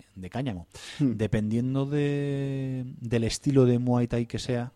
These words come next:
Speaker 1: esto lo hemos visto además también en otras películas, como por ejemplo en On Back con Tony Jaa,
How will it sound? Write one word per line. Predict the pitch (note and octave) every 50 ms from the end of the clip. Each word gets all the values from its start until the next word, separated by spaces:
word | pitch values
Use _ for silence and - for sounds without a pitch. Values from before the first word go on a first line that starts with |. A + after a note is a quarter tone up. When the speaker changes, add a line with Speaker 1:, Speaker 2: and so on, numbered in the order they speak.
| _ -
Speaker 1:
esto | - - A2
lo | G#2
hemos | G#2 G2+ G#2+
visto | G#2 - G#2
además | G2 G2+ G2 -
también | G2+ G2 G2 G2 G2
en | F#2+
otras | - - -
películas, | - F#2+ G#2+ C#3+ F3 D#3 -
como | - G#2+
por | G#2+ G#2+
ejemplo | - A2+ G#2+ G#2 G#2+
en | G2+ G2
On | F#2 F2+
Back | F#2 A2 A2 - - - - _ _ _ _ _ -
con | - G2+ G2
Tony | F#2+ A2 G#2 G#2+ G2+
Jaa, | G#2 A2 G#2+ A2